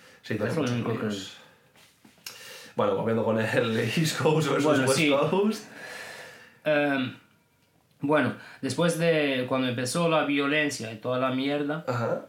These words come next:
Speaker 2: pues habían muchos esfuerzos y muchas, mm, a-, mucha gente intentando solucionar el problema. Eh,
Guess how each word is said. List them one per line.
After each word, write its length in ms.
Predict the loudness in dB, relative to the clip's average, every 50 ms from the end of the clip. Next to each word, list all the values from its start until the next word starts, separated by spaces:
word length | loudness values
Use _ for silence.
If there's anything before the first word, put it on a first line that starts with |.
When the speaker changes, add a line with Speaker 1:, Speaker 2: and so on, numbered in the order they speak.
| -16 -18 -20 -20 -20 -20 -20 _ _ -6
Speaker 2:
pues 600 | -4 -2 0 0 0 0 0 -2 -2 -4 -6 -6
habían 320 | -6 -6 -6 -4 -2 -2 0
muchos 1120 | 0 0 0 -2 -2 -2 -2 0 0 0 0 0 0 -2 -2 -4 -6 -10 -10 -12 -14 -20 _ _ _ _ -12
esfuerzos 880 | -8 -6 -6 -6 -8 -6 -4 -2 0 0 -2 -4 -4 -6 -6 -6 -6 -8
y 100 | -8 -6
muchas, 1200 | -4 -4 -4 -6 -6 -6 -4 -2 0 0 0 0 0 -2 -4 -4 -6 -8 -10 -10 -12 -14 -16 _ _ _ _ _ _ _ _ -20 -20 -20 -18
mm, 560 | -12 -10 -8 -6 -6 -6 -6 -6 -8 -8 -10 -12 -14 -16 -18 -18 -20 -20 -20 -20 _ _ -10
a-, 160 | -10 -10 -10 -16 _ _ _ -20 -20 -18 -18 -18 -14
mucha 340 | -12 -10 -8 -6 -4 -4 -4 -2
gente 260 | -2 -4 -4 -2 -4
intentando 1160 | -4 -4 -2 -4 -4 -4 -2 -2 -2 -2 -2 -2 -2 -2 -2 0 0 0 -2 -2 -4 -6 -8 -12 -16
solucionar 680 | -16 -10 -6 -4 -4 -4 -2 -2 -2 -2 0 0 0 0
el 120 | -2 -4
problema. 560 | -4 -4 -4 -4 -2 -4 -4 -4 -6 -8 -10 -12 _ _ _ _ _ _ _ _ _ -20 -20 -20 -20 -20 -20 -20 -20 -18 _ -8
Eh, 360 | -4 -4 -2 -2 -2 -2